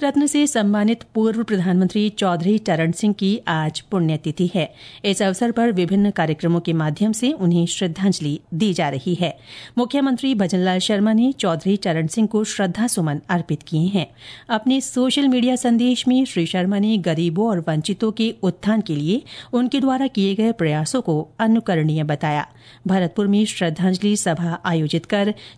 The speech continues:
चौधरी चरण सिंह को याद किया गया। इस दौरान वक्ताओं ने उनके कृतित्व और व्यक्तित्व पर प्रकाश डाला।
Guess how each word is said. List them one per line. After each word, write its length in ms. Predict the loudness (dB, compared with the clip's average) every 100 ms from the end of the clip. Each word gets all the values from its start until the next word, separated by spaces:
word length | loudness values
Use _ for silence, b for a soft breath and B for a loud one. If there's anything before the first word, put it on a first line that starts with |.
| -4
चौधरी 380 | -2 0 0 0
चरण 300 | 0 0 -2
सिंह 240 | 0 -2
को 260 | -2 -6 -4
याद 320 | -2 0 -2
किया 240 | -2 -2 0
गया। 300 | 0 -2 -4 B B -4
इस 140 | 0
दौरान 220 | 0 0
वक्ताओं 380 | 0 0 0 2
ने 120 | 2
उनके 300 | 2 0 -2
कृतित्व 560 | -2 -2 0 -2 -2 -4 B B -2
और 200 | 0 0
व्यक्तित्व 500 | 0 -2 -4 -4 -4
पर 180 | -4 -4
प्रकाश 680 | -6 -6 -4 0 0 -2 -2
डाला। 260 | -2 -2